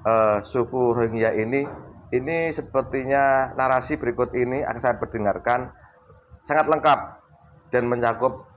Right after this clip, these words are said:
semuanya. Bagaimana, eh, dan siapa itu orang-orang yang sekarang disebut sebagai etnis Rohingya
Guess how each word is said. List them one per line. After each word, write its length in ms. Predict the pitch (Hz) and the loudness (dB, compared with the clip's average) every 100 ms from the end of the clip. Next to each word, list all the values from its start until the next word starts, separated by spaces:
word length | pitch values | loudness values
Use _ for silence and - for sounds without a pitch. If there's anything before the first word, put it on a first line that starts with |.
| _ | _
semuanya. 960 | - 120 117 117 113 107 101 92 87 - - - | -8 -4 0 2 4 2 2 0 -2 -8 -20 -4
Bagaimana, 1200 | 113 113 127 135 147 156 151 117 120 113 107 98 - - - - - - - | -2 0 0 0 2 2 2 2 4 4 4 2 -4 -16 -20 -20 -20 -20 -4
eh, 600 | 104 110 107 104 101 98 - - - | 2 6 6 6 6 4 0 -8 -2
dan 160 | 123 110 | 0 0
siapa 960 | - 139 127 - 120 113 107 95 82 - 147 | 0 2 2 4 4 6 6 4 0 -2 -2
itu 400 | 120 107 95 90 - - - - | 0 0 -2 -4 -12 -20 -20 0
orang-orang 640 | 117 110 110 110 113 110 | 2 2 2 4 4 4
yang 160 | 107 101 | 0 0
sekarang 480 | - 104 107 98 98 - - - - - - | 0 2 2 0 -4 -14 -18 -18 -20 -18 -4
disebut 960 | 139 180 180 180 175 - 143 135 - - - - | 0 2 4 2 2 -2 0 0 -2 -14 -16 -16
sebagai 560 | - 120 107 117 117 - | -4 -2 0 0 -2 -2
etnis 320 | 120 123 120 113 | -2 -2 -2 0
Rohingya 720 | 110 113 139 143 135 - | 0 2 4 6 4 -2